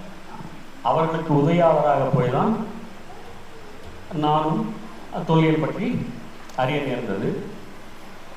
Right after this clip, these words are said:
என்னுடைய ஆசிரியர்கள்லாம் மிக பெரும் பெருமக்கள். புதுக்கோ வேங்கடராமன், அவர் வந்து சேலம் அருங்காட்சியகத்தினுடைய முதல் காப்பாட்சியாளர்.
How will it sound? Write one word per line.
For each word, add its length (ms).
என்னுடைய 340
ஆசிரியர்கள்லாம் 720
மிக 160
பெரும் 380
பெருமக்கள். 460
புதுக்கோ 320
வேங்கடராமன், 720
அவர் 160
வந்து 200
சேலம் 320
அருங்காட்சியகத்தினுடைய 1200
முதல் 320
காப்பாட்சியாளர். 680